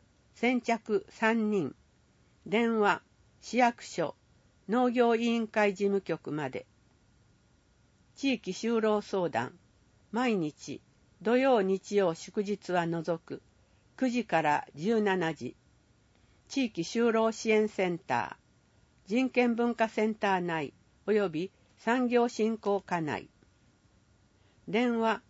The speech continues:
または直接お越しください。電話、零七二九三七零八六零。なお、就労斡旋は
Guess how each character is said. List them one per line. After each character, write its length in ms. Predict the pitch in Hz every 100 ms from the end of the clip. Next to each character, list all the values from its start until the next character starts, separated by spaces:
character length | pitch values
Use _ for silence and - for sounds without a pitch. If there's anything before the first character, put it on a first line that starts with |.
| _ _
ま 120 | 185 220
た 160 | 240
は 80 | 196
直 240 | 151 214 208
接 300 | 247 226 220
お 100 | 220
越 140 | 220 -
し 60 |
く 120 | -
だ 140 | 190 190
さ 200 | - 175
い。 120 | - _ _ _ _ _ _ _ _ _ _ _ _ _
電 320 | 175 233 240
話、 240 | 214 196 - _ _ _ -
零 240 | 240 247
七 340 | 240 233 202 170
二 340 | 170 160 - _ _ _ -
九 240 | 254 254
三 420 | - 233 196 165
七 320 | 170 170 131 - _ _ _
零 300 | 180 254 254
八 360 | 247 226 - 175
六 320 | 175 170 160
零。 280 | 160 151 - _ _ _ _ _ _
な 220 | 190 226 196
お、 160 | 156 - _ _ _
就 280 | - 262 269
労 220 | 262 262
斡 160 | 240 226
旋 360 | - - 226 214
は 200 | 202